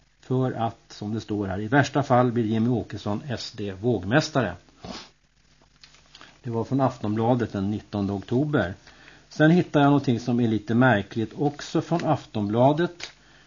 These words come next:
samma dag. Det står så här då. Det är en bild på någon ut-, i talarstolen då.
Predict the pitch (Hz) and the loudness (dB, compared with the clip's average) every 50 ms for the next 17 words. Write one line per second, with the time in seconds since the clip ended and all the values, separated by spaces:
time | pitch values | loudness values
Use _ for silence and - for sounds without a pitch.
0 | _ _ _ - - 147 143 131 123 120 120 117 120 123 - - 165 143 - - | _ _ _ -6 2 4 6 6 8 6 6 4 2 0 -4 -10 -16 -20 -14 -4
1 | - 147 151 147 113 82 82 85 85 87 - - 143 131 - - 131 123 127 127 | 2 6 6 6 6 4 0 -4 -8 -10 -6 -6 -6 -6 -2 -2 -2 0 0 -2
2 | - - 139 117 - 147 175 202 - 92 95 95 98 98 110 117 120 120 _ _ | -2 -4 -4 -2 -2 -2 -2 -2 -2 -2 -2 -2 -4 -4 -6 -8 -14 -18 _ _
3 | _ _ _ _ _ _ _ - - - - 196 127 135 135 113 95 98 120 123 | _ _ _ _ _ _ _ -16 -14 -12 -8 -2 0 2 2 2 2 2 2 4
4 | 143 135 110 101 92 92 92 92 - - - _ _ _ _ _ _ _ - 120 | 4 4 2 2 -2 -6 -10 -12 -14 -14 -20 _ _ _ _ _ _ _ -10 -6
5 | 113 107 101 104 104 107 107 101 101 - _ _ _ _ _ _ _ _ _ _ | -6 -4 -2 -2 -2 -2 -4 -6 -8 -12 _ _ _ _ _ _ _ _ _ _
6 | _ _ _ _ _ _ _ _ _ _ _ _ _ _ _ _ - 127 - - | _ _ _ _ _ _ _ _ _ _ _ _ _ _ _ _ -20 -18 -6 0
7 | 135 131 123 101 101 92 - - 113 113 127 151 160 131 104 92 87 92 | 2 2 4 4 2 0 -2 -4 -4 0 2 2 2 4 2 2 0 -2